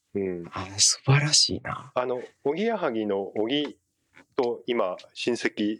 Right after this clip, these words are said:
Speaker 2: だから。
Speaker 1: あ、そうですよね、なんかね。
Speaker 2: うん。<laughs> なんか、小木と一緒に出てたりもしましたね、昔は。
Speaker 1: ほ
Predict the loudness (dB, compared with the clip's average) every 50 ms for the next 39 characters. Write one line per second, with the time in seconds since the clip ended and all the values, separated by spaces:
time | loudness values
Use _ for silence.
0 | -4 -4 -2 -2 -2 -2 -2 -4 -6 -8 -14 _ _ _ _ _ _ _ _ _
1 | _ _ _ 4 4 4 4 4 6 6 6 4 4 6 6 6 6 6 4 4
2 | 4 4 4 2 0 _ _ -2 -2 -2 -2 -4 -4 -4 -4 -4 -6 -6 -4 -4
3 | -4 -4 -6 -14 -20 -16 _ -4 -4 -4 -2 -2 -2 -2 -2 -4 -8 -14 -20 _
4 | _ -4 -2 -2 0 0 0 0 0 0 0 -2 -2 -2 0 0 0 0 0 0
5 | -2 -2 -2 -4 -4 -4 -8 -8 -4 -4 -4 -2 0 0 -2 -2 -2 -4 -4 -6
6 | -6 -6 -6 -6 -6 -8 -8 _ _ _ _ _ 2 4 4 4 4 2 2 4
7 | 4 4 2 2 0 0 -2 -2 -6 -14 -14 -14 -14 -14 -14 -14 -16